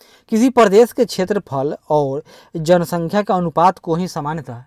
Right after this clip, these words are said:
जनसंख्या का घनत्व कहा जाता है। यानी कोई क्षेत्र सेक्टर ए है, सेक्टर बी है, सेक्टर बी की क्षेत्रफल पाँच, सॉरी, आबादी पाँच सौ है,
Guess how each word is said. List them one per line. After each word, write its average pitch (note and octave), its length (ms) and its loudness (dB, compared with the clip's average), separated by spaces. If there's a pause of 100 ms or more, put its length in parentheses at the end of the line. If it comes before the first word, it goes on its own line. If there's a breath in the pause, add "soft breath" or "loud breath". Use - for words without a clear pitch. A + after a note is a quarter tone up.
(100)
जनसंख्या C3 680 -10
का E3+ 320 -2 (340 loud breath)
घनत्व D#3 400 -6 (160)
कहा E3 220 -2
जाता B2+ 240 -6
है। A2 160 -10
यानी C#3+ 340 -10 (1000)
कोई F#3 160 -2
क्षेत्र F#3+ 360 -8 (120)
सेक्टर D3+ 320 -6
ए F#3+ 160 0
है, F3 240 -6
सेक्टर A#2 320 -16
बी B2+ 200 -14
है, D#3+ 160 -16 (420 soft breath)
सेक्टर A3+ 360 2
बी G3+ 160 -2
की C4 180 -4
क्षेत्रफल F3+ 580 -4 (100)
पाँच, C#3+ 300 -4 (160)
सॉरी, F3 220 -2
आबादी D3 400 -4
पाँच B2 340 -14
सौ G3 180 -12
है, G#3+ 120 -12